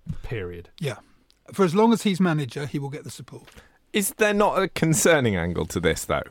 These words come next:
Speaker 3: where if the fans will never turn, and if we're more likely to hear "sack the board" than we are "sack Lampard," could we be dealing with a dictatorship?
Speaker 1: Well, we already are, aren't we?
Speaker 3: What, in terms of Roman Abramovich?
Speaker 1: Yeah. I mean, I mean that in the nicest possible way. I mean, he's
Speaker 3: A
Speaker 1: a
Speaker 3: very
Speaker 1: benign, he's a benign,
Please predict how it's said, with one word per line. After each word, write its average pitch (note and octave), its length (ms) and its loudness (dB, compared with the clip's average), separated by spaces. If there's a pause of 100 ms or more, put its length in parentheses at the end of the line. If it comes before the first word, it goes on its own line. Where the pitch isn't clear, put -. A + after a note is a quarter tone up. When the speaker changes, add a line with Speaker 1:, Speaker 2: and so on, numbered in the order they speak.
Speaker 3:
where A2+ 320 4 (100)
if D#3+ 280 2
the F3 100 -2
fans B2+ 320 -2
will A2+ 140 -4
never D#3+ 340 0
turn, E2+ 420 -4 (380)
and B2 140 -4
if - 100 -4
we're B2+ 140 4
more D3+ 340 4
likely B2 480 2
to A2 180 4
hear G2 300 4 (140)
"sack - 300 -2
the A2 80 -6
board" G#2 340 4
than G2 120 2
we G2+ 120 4
are G2+ 180 4
"sack - 220 -2 (240)
Lampard," A#2+ 580 0 (300)
could E3 180 4
we D3 160 6
be C3 160 4
dealing B2+ 360 4
with A#2 120 4
a A#2+ 80 4
dictatorship? B2 880 0 (380)
Speaker 1:
Well, B2+ 100 -4
we A#2 100 -2
already G#2 260 -4
are, F#3+ 200 -2
aren't F2 140 -10
we? E3+ 120 -8 (580)
Speaker 3:
What, A2 340 2
in A#2 100 0
terms G#2+ 260 2
of F#2 120 -2
Roman G2+ 220 4
Abramovich? G2 460 0
Speaker 1:
Yeah. F4+ 200 -2 (720)
I D3 80 0
mean, D#3 100 4
I D#3 80 4
mean E3+ 140 2
that D3 100 2
in C#3+ 80 -4
the C#3 80 0
nicest C#3+ 380 2
possible G#2+ 380 -2
way. A#2+ 160 4
I G2 160 -6
mean, A2+ 140 -4
he's A2+ 160 -2
Speaker 3:
A C3 40 4
Speaker 1:
a C3 80 6
Speaker 3:
very C#3+ 180 8
Speaker 1:
benign, C#3 80 4
he's C#3+ 100 6
a D3 40 8
benign, D3 100 6